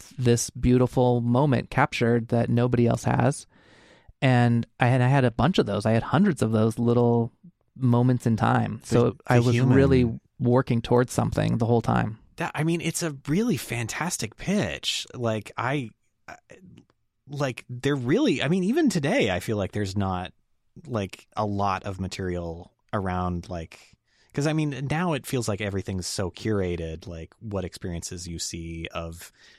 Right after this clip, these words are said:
Speaker 2: a band, even the behind the scenes stuff is,
Speaker 1: Sure.
Speaker 2: like, posed and stuff, but the, like,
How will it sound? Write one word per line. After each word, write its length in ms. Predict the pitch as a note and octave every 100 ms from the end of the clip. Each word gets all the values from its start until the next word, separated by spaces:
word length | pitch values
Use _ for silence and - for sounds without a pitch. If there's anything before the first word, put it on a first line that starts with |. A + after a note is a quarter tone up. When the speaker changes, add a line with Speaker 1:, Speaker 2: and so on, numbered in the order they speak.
| _
Speaker 2:
a 100 | F#2+
band, 580 | F2+ F2 E2+ E2+ E2 E2+
even 240 | A#2 G2+ F#2
the 100 | F2
behind 360 | E2+ F#2+ E2+
the 40 | E2+
scenes 300 | F#2 E2+ -
stuff 320 | E2+ D#2 -
is, 60 | F2
Speaker 1:
Sure. 280 | B2 D3 B2+
Speaker 2:
like, 140 | A2+ _ _ _ _ -
posed 580 | C3 A2 G#2 G2+ F#2+ -
and 180 | F#2+ F2+
stuff, 360 | G#2+ F#2+ F2+
but 200 | - B2
the, 160 | - C#3 - E2+
like, 480 | B2+ A2 - -